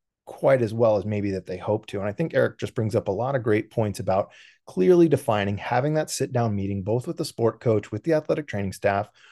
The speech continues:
sports medicine, agents, whoever may be involved, and really having a roundtable discussion. And the way that he speaks about it, it's a lot more like picking a language or picking a set of letters or, uh, using a specific type of alphabet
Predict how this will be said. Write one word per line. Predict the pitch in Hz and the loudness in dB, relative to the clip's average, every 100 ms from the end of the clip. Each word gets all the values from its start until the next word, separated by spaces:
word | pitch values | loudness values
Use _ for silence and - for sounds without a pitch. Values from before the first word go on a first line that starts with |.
| _ | _
sports | - 139 147 143 | -8 2 2 2
medicine, | 110 101 98 107 98 - | 2 2 0 -2 -4 0
agents, | 135 139 135 131 | 2 2 2 0
whoever | - 135 170 208 | 0 2 2 2
may | 185 143 | 0 0
be | 131 | 0
involved, | 110 90 80 120 170 - - - _ | -2 -4 -8 -6 -6 -8 -20 -20 _
and | 123 110 | 0 4
really | 139 214 | 6 4
having | 185 156 131 | 4 4 4
a | 107 | 2
roundtable | 104 123 123 120 113 | 2 0 0 0 -2
discussion. | 110 - - 113 - 104 107 | -2 -6 0 0 0 -4 -2
And | 110 | -2
the | 135 | 0
way | 185 | 0
that | 190 139 | 0 -2
he | 123 113 | -4 -6
speaks | - - 196 110 | -6 -6 -4 0
about | 101 98 | 2 2
it, | 98 - _ _ _ _ _ | 2 -2 _ _ _ _ _
it's | 139 | 0
a | 151 | 2
lot | 131 208 | 4 2
more | 180 156 151 | 2 2 4
like | 123 107 101 - | 4 4 2 -8
picking | - 160 143 | -8 -4 0
a | 110 | 0
language | 95 101 98 90 - | 0 0 -2 -6 -10
or | 98 | -8
picking | - 143 139 117 | 0 0 2 2
a | |
set | 98 - 139 | 2 4 4
of | 120 | 4
letters | 110 113 113 107 | 4 6 4 2
or, | 104 90 - | -2 -2 -2
uh, | 104 | -4
using | 113 131 143 123 | -2 -2 0 -2
a | 101 | -4
specific | - 117 147 131 117 | -8 -2 0 0 0
type | 127 113 | 0 0
of | 110 | 2
alphabet | 120 - 98 98 | 0 0 -2 -2